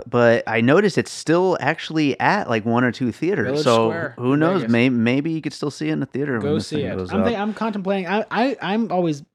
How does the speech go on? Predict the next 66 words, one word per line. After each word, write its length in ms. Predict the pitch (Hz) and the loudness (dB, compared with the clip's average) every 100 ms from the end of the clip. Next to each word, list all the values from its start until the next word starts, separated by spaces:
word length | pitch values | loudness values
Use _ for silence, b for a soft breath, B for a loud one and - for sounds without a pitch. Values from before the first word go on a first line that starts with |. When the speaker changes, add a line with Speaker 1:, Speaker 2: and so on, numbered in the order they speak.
| _ _ _ - | _ _ _ -10
Speaker 2:
I 120 | 156 | -4
feel 160 | 156 190 | 2 4
bad 240 | 170 180 | 4 2
'cause 100 | 139 | 0
I 40 | 147 | -4
wanna 120 | 147 | -4
go 80 | 135 | -6
see 240 | 135 123 - | -6 -10 -8
other 180 | 131 160 | -8 -6
things, 280 | 196 202 202 | -6 -6 -2
but 100 | - | 0
I 20 | |
Speaker 1:
Yeah. 60 | 233 | 0
Speaker 2:
wanna 80 | 135 | -2
go 80 | |
back 180 | 139 135 | -4 -4
and 100 | 123 | -6
see 120 | 131 | -8
it 60 | 117 | -8
again. 360 | 107 98 80 139 | -8 -10 -12 -6
Speaker 1:
Yeah, 240 | 107 101 98 | 0 4 4
I, 380 | 101 120 113 120 | 6 4 4 0
I, 140 | 113 113 | -2 -10
this 540 | 69 113 113 127 123 139 | -12 -12 -4 -2 0 -2
and 160 | 110 | -2
Once 160 | 104 98 | -2 -4
Upon 180 | - 98 | -6 -6
a 60 | |
Time 240 | 90 101 95 | -6 -8 -6
in 80 | |
Hollywood 320 | 98 92 95 92 | -6 -4 -4 -4
are 60 | |
the 80 | 92 | -4
Speaker 2:
<laughs> 100 | 180 | 0
Speaker 1:
two 420 | 139 131 131 131 | 2 2 4 2
that 180 | 117 123 | 2 4
are 80 | 123 | 4
out 240 | 107 117 120 | 6 4 2
in 80 | |
theaters 320 | 120 127 123 113 | 2 4 4 2
that 100 | 107 | 0
I've 120 | 107 | -2
seen 200 | 127 113 | -2 2
already 220 | 110 110 | 4 4
that 120 | 107 | 2
I'd 220 | 104 101 | 2 0
love 300 | 113 110 117 | -2 0 0
to 80 | 117 | -2
try 220 | 104 113 | 0 0
to 80 | 104 | 0
catch 260 | - 101 - | -4 -8 -6
one 100 | 101 | -8
more 140 | 98 | -8
time. 380 | - 95 92 95 | -8 -6 -6 -8
So 380 | - 95 92 95 | -10 -10 -8 -4
Speaker 2:
Well, 120 | 165 165 | -2 0
Speaker 1:
see 60 | |
what 120 | 95 92 | 0 0
Speaker 2:
yeah, 140 | 92 | 0
Speaker 1:
happens. 340 | 104 95 - - | -2 -10 -12 -12
Speaker 2:
exactly. 500 | 123 123 - 117 120 | -6 -4 -2 -2 -2
Speaker 1:
<laughs> 40 | - | -2
Speaker 2:
It, 300 | 143 147 143 | -4 -2 -2
it's 180 | 170 - | -4 -4
funny. 400 | 190 190 165 147 | -2 -2 -2 -2
Uh, 300 | 139 131 | -4 -8